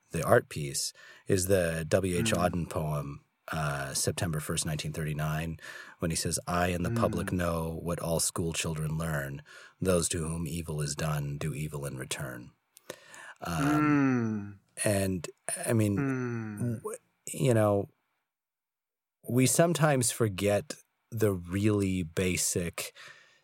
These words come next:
Speaker 1: simple truths of being human together on the planet.
Speaker 2: Yeah.
Speaker 1: Um,
Speaker 2: Yeah.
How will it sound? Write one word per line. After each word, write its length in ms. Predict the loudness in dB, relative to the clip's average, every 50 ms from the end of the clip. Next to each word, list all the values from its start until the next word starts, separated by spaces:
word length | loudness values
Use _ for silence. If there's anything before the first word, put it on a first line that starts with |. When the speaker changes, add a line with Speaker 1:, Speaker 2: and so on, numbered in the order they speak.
| _ _
Speaker 1:
simple 600 | 0 0 2 2 2 2 0 0 0 0 0 0
truths 880 | -2 -4 -4 -2 -2 -2 -2 0 -2 -4 -4 -6 -6 -4 -4 -4 -4 -4 -6
of 520 | -6 -4 -2 -2 -2 -4 -4 -6 -8 -10 -12 _ -20 -20 _ -8 -4 0
being 360 | 0 2 2 2 2 2 0
human 600 | 0 -2 -2 2 4 4 4 4 2 0 -4 -4
together 680 | -4 -6 -4 -4 -4 -4 -4 -6 -8 -10 -10 -10 -12 -14 _ _ _ -10 -6
on 200 | -4 -4 -4 -4
the 80 | -4
planet. 640 | -6 -8 -8 -8 -8 -6 -8 -10 -10 -10 -12 -14 -14 -18 -20 _ -12
Speaker 2:
Yeah. 240 | -10 -8 -8 -8 -10 -12 -14 -16 -16 _ -4
Speaker 1:
Um, 520 | -2 -2 0 0 0 -2 -2 -2 -4 -4
Speaker 2:
Yeah. 240 | -6 -6 -8 -12